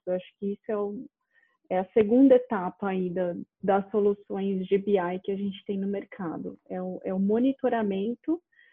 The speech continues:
desses indicadores e da, das soluções que a gente encontra através,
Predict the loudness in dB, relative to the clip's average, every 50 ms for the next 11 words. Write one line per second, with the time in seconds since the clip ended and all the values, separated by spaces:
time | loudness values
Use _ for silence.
0 | _ _ _ _ 2 6 6 6 6 2 -4 -4 -2 -2 -2 -2 -4 -8 -8 -8
1 | -6 -2 -2 0 0 2 2 2 2 0 -2 -2 -6 _ _ _ _ _ _ _
2 | _ _ _ -6 -2 -2 0 2 2 2 2 0 -2 0 0 0 0 0 _ -2
3 | 0 0 0 -2 -4 -6 -4 -2 -2 -2 -4 -2 _ 0 0 2 0 -4 -4 -4
4 | -4 -4 -4 -2 -4 -4 -4 -4 -6 -4 -6 -6 -4 -4 -6 -4 -2 -2 0 0
5 | 0 -2